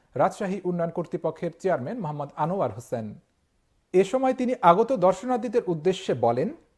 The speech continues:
যারা ফ্ল্যাট কিনবেন তারা যেন অবশ্যই দেখেন যে ডেভেলপার্স কোম্পানি এর ফ্ল্যাট কিনবেন তিনি রেডার সদস্য কিনা,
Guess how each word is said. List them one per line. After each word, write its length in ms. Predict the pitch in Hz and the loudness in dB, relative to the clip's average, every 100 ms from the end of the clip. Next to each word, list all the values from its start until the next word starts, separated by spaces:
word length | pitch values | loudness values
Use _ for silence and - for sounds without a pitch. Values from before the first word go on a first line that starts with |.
| _ 131 | _ -2
যারা 200 | 170 196 | 0 0
ফ্ল্যাট 400 | - 180 247 - | 4 4 4 -2
কিনবেন 380 | 180 127 233 | -2 0 -2
তারা 240 | 277 165 165 | 2 2 2
যেন 180 | 165 170 | 0 0
অবশ্যই 400 | 160 156 226 262 | 0 0 -2 -4
দেখেন 400 | 156 127 - 160 294 _ _ - | -2 -2 0 -4 -4 _ _ -14
যে 260 | 117 185 240 | 0 4 6
ডেভেলপার্স 500 | 208 226 226 226 - | 4 2 -2 -2 0
কোম্পানি 540 | 208 196 208 196 202 | -2 2 0 0 -2
এর 140 | 185 175 | -4 -4
ফ্ল্যাট 420 | - 185 214 - | 0 0 0 -4
কিনবেন 380 | 160 123 143 262 | -6 -4 -4 -4
তিনি 240 | 160 156 | -6 -6
রেডার 320 | 123 151 170 165 | 0 2 2 0
সদস্য 480 | - 180 226 - | -2 -4 -2 -6
কিনা, 340 | - 117 107 | -6 -4 -4